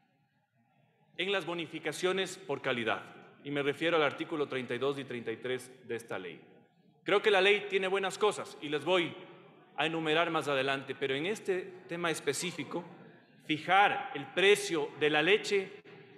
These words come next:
no solo es antitécnico, no se lo puede hacer mediante una ley orgánica, sino que no va a tener, lamentablemente, la respuesta que se espera. Un precio es la información más importante que existe en la economía.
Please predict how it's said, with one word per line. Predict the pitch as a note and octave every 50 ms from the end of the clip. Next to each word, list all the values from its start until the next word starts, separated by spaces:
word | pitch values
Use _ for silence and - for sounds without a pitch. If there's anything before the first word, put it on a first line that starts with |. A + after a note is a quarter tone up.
| - -
no | D#3+ E3
solo | D#3 - F#3+ G3+ G3
es | F#3+ E3
antitécnico, | E3+ D#3+ D3 C3 C3 C3+ - E3 F3 F3+ F3+ G3+ F#3 F3 A3+ G#3+ - - - - - - - - _ _ _ -
no | E3+ F#3+ A3 G#3+
se | - - G#3+ F#3+
lo | E3+ E3 D3+ C#3 - -
puede | - G3+ B3 C4+ C4 A3
hacer | F3 C#3 - F#3+ F#3+ F3
mediante | D#3 D3+ D3 E3 E3+ F3 E3+ F3 F3+
una | E3+ E3 D3+
ley | C3+ C#3 D#3+ E3 D#3+
orgánica, | D3 C#3 B2+ C3 C3 C#3+ D#3+ D#3 - G3+ G3 F3 - - - - - - - - -
sino | - - F3+ F3 F3 F3 F#3 G3 F3+
que | - F#3
no | E3 E3+ F3 F#3
va | F#3+ F#3
a | F#3
tener, | F3 E3 D#3+ E3+ F3+ F3+ F3+ F#3 F3
lamentablemente, | E3 D#3+ D#3 D#3 D#3 D3+ D3 - F3+ F#3 F#3 F3 E3+ D#3+ D#3+ E3 E3+ D#3 C#3 E3+ E3 E3 D#3+ - - - - - - -
la | D3 D3 D3+
respuesta | C#3 D3 C#3+ C#3+ - E3 D#3+ D#3 D#3 D#3 D#3 C3+
que | - C3+
se | C3 C#3
espera. | A#2 - - C3+ B2+ A#2 G#2 F2+ - - - - - - - - - - - - - _ - _ - _ _ _ _ _ _ - _
Un | - A#3+ C4 C4 B3+
precio | B3+ B3+ C4+ C4+ A#3+ - - E3+ F3+ F#3 G3+ G#3 - - - - - - - - - - - - _ -
es | - A3 B3+ A3+
la | A#3+ A#3
información | A3+ G#3 - - F#3+ F#3 E3+ E3 D#3+ D3+ - - G3+ G#3+ G#3 G#3
más | G3+ G#3 G3+ F3+
importante | G3+ G3 - F#3+ F3+ - - F3+ F#3 G3 F#3+ - F3+
que | - -
existe | C3 - - F3 - - F3+
en | E3+
la | D#3
economía. | C#3+ - B2+ A#2+ A#2 A#2 C3+ D#3+ E3+ C#3+ F2+